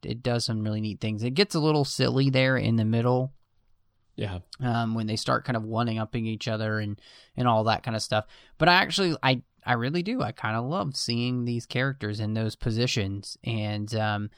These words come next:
Speaker 1: it, it, it turns out to be kind of a fun romp.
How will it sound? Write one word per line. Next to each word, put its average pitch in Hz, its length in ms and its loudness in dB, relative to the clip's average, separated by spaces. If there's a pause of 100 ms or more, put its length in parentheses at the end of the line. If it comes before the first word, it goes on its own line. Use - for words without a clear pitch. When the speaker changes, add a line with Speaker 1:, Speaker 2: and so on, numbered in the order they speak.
(260)
Speaker 1:
it, 135 220 2 (140)
it, 127 280 0
it 123 200 -4
turns 127 380 2
out 117 280 2
to 120 100 -2
be 113 400 0
kind 117 220 -2
of 110 80 0
a 107 100 2
fun 117 320 0
romp. 110 480 2